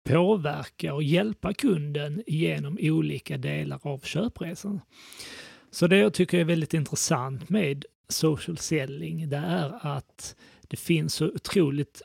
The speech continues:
många möjligheter och olika sätt att använda det på. Lite beroende på hur man arbetar och lite beroende på hur man integ-, integrerar det i sin,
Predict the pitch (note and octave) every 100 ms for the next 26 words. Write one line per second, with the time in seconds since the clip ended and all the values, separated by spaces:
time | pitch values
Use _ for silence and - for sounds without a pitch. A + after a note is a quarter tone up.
0 | - D3+ D#3 D#3+ C#3 C3+ D3 D3+ F3 F3+
1 | D#3 - D#3+ D3+ - - C#3 C#3 F#3+ -
2 | D3+ - - - D#3+ E3 C3+ - - -
3 | F3 B2+ - - C#3+ - - C#3 G3 C4
4 | F3 E3+ A3+ F#3 - F3 F3+ - - -
5 | - - F#3 A3+ G3 D#3+ G3+ A#3 F#3+ F3+
6 | F3+ - G3+ F3 F3 F#3+ F3+ D#3+ E3 F3+
7 | E3 F3 E3 E3 D#3+ - E3 E3 F#3 D#3+
8 | E3 E3 D#3+ F3 E3 D#3+ F3+ C#3 B2+ D#3+
9 | C#3 D3 G#3 D#3 C#3 D3+ C#3+ - - F3
10 | C#3+ D#3+ E3 F#3+ C#3+ C#3+ C#3+ D3+ - G#3+
11 | C#3+ D#3+ C#3 - C#3+ C#3+